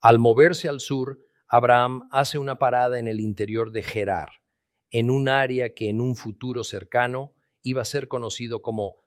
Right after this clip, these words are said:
Filistea, la tierra de los filisteos. De hecho, es muy posible que el rey de Gerar, Abimelech, era un antiguo colonizador filisteo. Es importante entender la geografía para así poder entender el evento,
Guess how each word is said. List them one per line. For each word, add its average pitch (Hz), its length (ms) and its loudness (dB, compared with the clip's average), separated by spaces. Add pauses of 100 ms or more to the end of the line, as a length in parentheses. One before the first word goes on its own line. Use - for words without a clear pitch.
(100)
Filistea, 101 1000 0 (480)
la 110 220 0
tierra 120 360 0
de 107 100 -6
los 104 180 -10
filisteos. - 800 -14 (360)
De 101 320 4
hecho, 190 420 0 (380)
es 117 220 0
muy 131 160 2
posible 143 560 -4
que 131 80 -4
el 107 140 -2
rey 135 260 0
de 127 160 -2
Gerar, 110 600 0 (320)
Abimelech, 104 800 0 (340)
era 120 220 4
un 131 100 -2
antiguo 123 500 -4
colonizador 110 920 -4 (260)
filisteo. - 720 -8 (1300)
Es 131 160 -4
importante 143 580 -2
entender 127 480 -4
la 131 80 -2
geografía 127 720 -4
para 123 200 0
así 151 260 -8
poder 131 400 -4
entender 123 560 -4
el 117 120 -2
evento, 120 600 -4